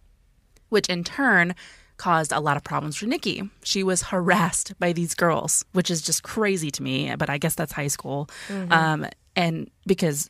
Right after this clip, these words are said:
Speaker 1: she had the guy that everybody wanted.
Speaker 2: Oh, yeah.
Speaker 1: Yeah. It got to the extent of her having to be walked out of her job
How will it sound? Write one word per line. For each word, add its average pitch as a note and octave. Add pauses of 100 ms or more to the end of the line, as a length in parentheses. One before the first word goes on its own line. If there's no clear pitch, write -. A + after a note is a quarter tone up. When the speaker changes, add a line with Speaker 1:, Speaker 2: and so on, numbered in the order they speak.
Speaker 1:
she -
had E3+
the D#3
guy C3+
that C#3+
everybody C#4
wanted. E3 (400)
Speaker 2:
Oh, G3+
yeah. E3+ (160)
Speaker 1:
Yeah. - (220)
It A3+
got F4+
to -
the F4
extent A3
of E3+
her E3
having D#3+
to E3
be D#3
walked D3
out F#3
of F3+
her F3
job C#3